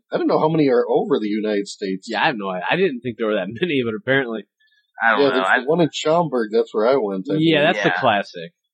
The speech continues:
Speaker 3: I went there as a
Speaker 1: Same here.
Speaker 3: kid, and they had, like, free tickets or something that I, when I saw it.
Speaker 1: That was a long time ago. <laughs>
Speaker 3: Fucking really long time ago.
Speaker 1: Yeah.
Speaker 3: But, like, I wouldn't go again. Like, if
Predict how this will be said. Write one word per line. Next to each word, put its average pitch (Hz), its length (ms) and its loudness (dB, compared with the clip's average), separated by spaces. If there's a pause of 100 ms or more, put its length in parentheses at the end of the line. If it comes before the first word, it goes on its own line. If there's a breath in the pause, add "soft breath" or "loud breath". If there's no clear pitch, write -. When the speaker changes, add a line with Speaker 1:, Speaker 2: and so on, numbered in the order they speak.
(480 soft breath)
Speaker 3:
I 190 60 2
went 226 160 2
there 120 140 2
as 110 80 2
a - 20 0
Speaker 1:
Same 107 140 -2
here. 104 120 -4
Speaker 3:
kid, 113 320 0
and 101 240 -6
they 104 60 -4 (160)
had, 98 220 -4
like, 95 180 -6 (100)
free 101 160 -4
tickets 95 440 -8
or 87 160 -14
something 90 260 -6
that 92 240 -2
I, 90 160 0
when 87 140 -6
I 98 160 0
saw - 160 -8 (180)
it. - 60 -8 (100)
Speaker 1:
That 190 80 -6
was 143 80 -6
a 123 40 -2
long 123 380 -2
time 127 220 -2
ago. 98 320 -4
<laughs> - 480 -8
Speaker 3:
Fucking 90 500 -2
really 113 500 2
long 85 280 -10
time 87 320 -14
ago. 87 60 -12 (100)
Speaker 1:
Yeah. - 540 2 (580 soft breath)
Speaker 3:
But, 87 240 -4 (320)
like, 76 200 -12
I 127 100 4
wouldn't 107 280 0
go 101 180 -2
again. 113 520 -2 (300)
Like, 107 180 -4
if 110 120 -6